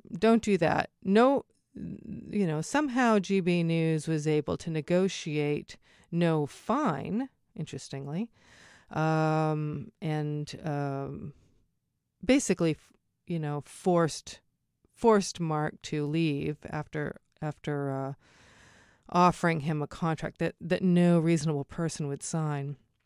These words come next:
And a contract that was actually offered, uh, in very bad faith, in that it was asking him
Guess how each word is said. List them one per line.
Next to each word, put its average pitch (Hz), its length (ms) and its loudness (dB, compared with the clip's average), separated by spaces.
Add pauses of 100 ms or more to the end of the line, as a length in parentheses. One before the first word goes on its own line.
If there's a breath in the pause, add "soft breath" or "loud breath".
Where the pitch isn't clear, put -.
(640)
And 254 140 6
a 285 40 4
contract 302 480 2
that 190 100 4
was 185 120 2
actually 175 400 4
offered, 160 600 2 (640 soft breath)
uh, 165 640 6 (100)
in 185 240 6
very 170 240 6
bad 147 320 0
faith, - 480 0 (160)
in 185 140 6
that 175 200 4
it 185 100 0
was 175 240 0
asking 196 600 4
him 170 680 2